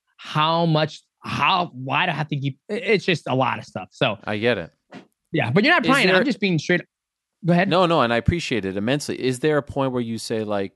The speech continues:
Speaker 2: "Come thirty-eight, I have to make a decision. Like, I don't wanna be out for too long," or will it just all be a feeling thing? If it comes to
Speaker 1: N-, n-, it would just, it would just be a feeling game because all through, I know that I will never lose. Uh,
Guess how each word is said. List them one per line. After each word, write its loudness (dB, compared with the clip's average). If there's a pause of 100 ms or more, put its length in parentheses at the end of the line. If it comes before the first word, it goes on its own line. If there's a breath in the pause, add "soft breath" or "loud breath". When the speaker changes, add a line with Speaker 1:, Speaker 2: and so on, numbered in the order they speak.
Speaker 2:
"Come -2
thirty-eight, 0
I 0
have -4
to -4
make -4
a -4
decision. -8
Like, -6
I 0
don't 2
wanna 6
be 0
out 6
for -8
too -6
long," 2
or 2 (500 soft breath)
will 0
it -2
just -4
all 2
be -2
a 0
feeling -6
thing? -10
If -10
it -8
comes -2
to 0
Speaker 1:
N-, 2
n-, 4
it 6
would 4
just, -6 (540)
it 2
would 4
just 0
be 2
a 2
feeling 0
game 2
because 0
all 4
through, -2
I 2
know 0 (580)
that 0
I 2
will 0
never 2
lose. 2 (1000)
Uh, 0